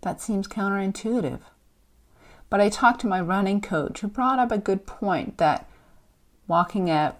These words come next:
fifteen minute mile in his mind is less pleasant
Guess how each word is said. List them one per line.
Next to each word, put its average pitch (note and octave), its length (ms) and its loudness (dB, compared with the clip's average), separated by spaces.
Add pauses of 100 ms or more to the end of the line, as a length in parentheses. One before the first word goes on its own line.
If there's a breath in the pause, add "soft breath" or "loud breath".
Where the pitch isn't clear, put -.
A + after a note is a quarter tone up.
fifteen A3+ 520 4
minute C#3+ 280 0
mile C#3+ 400 0
in D3 80 -2
his D#4+ 280 -2
mind D3 460 0 (500 soft breath)
is F3+ 160 0
less G3 340 8
pleasant - 840 2